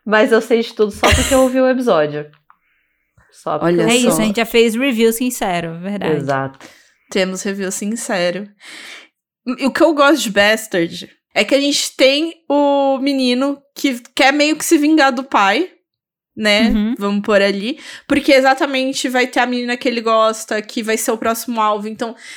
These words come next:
Speaker 2: tem esse lado dele tentando se vingar, matar o pai.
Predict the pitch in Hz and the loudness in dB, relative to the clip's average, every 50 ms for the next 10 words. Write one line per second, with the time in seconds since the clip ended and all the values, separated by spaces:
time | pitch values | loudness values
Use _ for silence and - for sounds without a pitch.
0 | - _ _ - 262 277 294 330 339 339 330 - - 302 262 254 233 214 214 220 | -20 _ _ 4 4 4 4 0 -2 -4 -4 -2 0 2 2 4 4 2 2 2
1 | 214 214 208 220 208 208 214 214 214 220 226 226 - 233 233 247 - 247 226 226 | 0 0 -4 -4 -2 0 0 0 0 -2 -4 -6 -6 -6 -6 -4 -4 -4 -4 -4
2 | 220 214 226 226 220 220 214 208 - - 247 226 220 240 240 233 214 196 202 220 | -4 -6 -8 -8 -6 -6 -8 -8 -8 -8 -6 -6 -6 -6 -4 0 2 2 4 4
3 | 240 254 254 247 226 226 226 254 226 233 220 220 - _ 220 196 180 185 185 196 | 4 2 0 -2 -4 -2 0 0 0 0 -2 -6 -4 _ 0 0 2 2 2 2
4 | 233 370 | 0 0